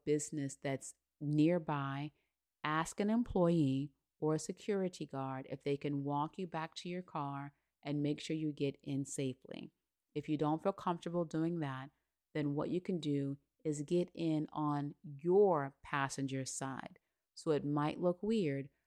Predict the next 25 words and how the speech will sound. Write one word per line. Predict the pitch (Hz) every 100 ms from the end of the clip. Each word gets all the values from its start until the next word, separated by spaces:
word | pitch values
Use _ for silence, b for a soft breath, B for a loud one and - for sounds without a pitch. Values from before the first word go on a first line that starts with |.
| _ _ _
but | 160 143 - - _ _ -
they | 160
can't | 151 - 214 214 -
come | - 170
and | 147
get | 139 -
you | 160 147
from | - 147 143
your | 151 190
passenger | - - 147 - 147 143
side | - 139 139 135 -
if | 143
they're | 147 -
already | 147 151 156
waiting | 143 143 139 143
on | 143 143
the | 139
driver's | 135 143 143 147 147 143 143 -
side | 143 139 131 -
to | 131
get | 135 127 -
you. | - - - _ _ _ -
So |
those | 143 147 143
are | 143 135